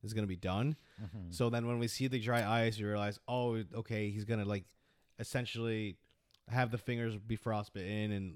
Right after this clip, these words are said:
Speaker 1: like, be able to just be snapped off, cut off, whatever. And then he's gonna keep her alive through the whole thing.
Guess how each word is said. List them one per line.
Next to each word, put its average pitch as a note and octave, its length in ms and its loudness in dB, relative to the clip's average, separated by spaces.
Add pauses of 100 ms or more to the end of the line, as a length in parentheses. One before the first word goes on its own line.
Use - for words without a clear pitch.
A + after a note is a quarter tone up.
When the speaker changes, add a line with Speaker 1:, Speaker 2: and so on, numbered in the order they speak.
Speaker 1:
like, F#2+ 160 -8 (800)
be B2+ 220 0
able G#2+ 200 0
to F#2+ 60 -8
just G2 180 -8
be G2+ 80 -6
snapped G2+ 440 -2
off, G#2 220 0
cut G#2+ 180 2
off, G2 280 4
whatever. F#2+ 560 -4 (680)
And A2 160 2
then G2+ 580 2
he's G#2+ 180 -4
gonna G#2 140 -2
keep - 280 -2
her G#2+ 100 4
alive G2+ 560 4
through A#2+ 240 0
the G#2 80 0
whole F2 220 -4
thing. E2+ 400 -6